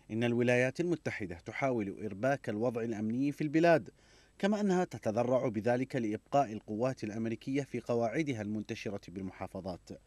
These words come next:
وكأن الولايات المتحدة تحتاج إذنا من أحد لإبقاء قواتها في العراق. على الوتر ذاته تحدث عضو لجنة الأمن والدفاع النيابية كريم عليوي عن تحركات مريبة للقوات الأمريكية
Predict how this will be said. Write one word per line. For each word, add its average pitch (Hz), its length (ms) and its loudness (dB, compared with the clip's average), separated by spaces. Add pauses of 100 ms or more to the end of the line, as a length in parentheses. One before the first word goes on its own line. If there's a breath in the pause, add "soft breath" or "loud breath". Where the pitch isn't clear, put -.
(440 soft breath)
وكأن 117 480 -4
الولايات 123 640 2
المتحدة 107 680 -4
تحتاج 120 480 -4
إذنا 151 340 -2
من 196 340 0
أحد 110 420 -4 (460 soft breath)
لإبقاء 107 440 0
قواتها 95 560 -4
في - 100 -10
العراق. 85 500 -8 (500 soft breath)
على 180 160 10
الوتر 139 400 6
ذاته 117 360 -2 (100)
تحدث 123 400 -2
عضو 123 340 0
لجنة 131 380 0
الأمن 127 300 0
والدفاع 113 480 0
النيابية 101 720 0
كريم 123 260 4
عليوي 147 440 6
عن 143 160 -4
تحركات 139 640 0
مريبة 175 520 4 (460 loud breath)
للقوات 120 480 4
الأمريكية 113 560 0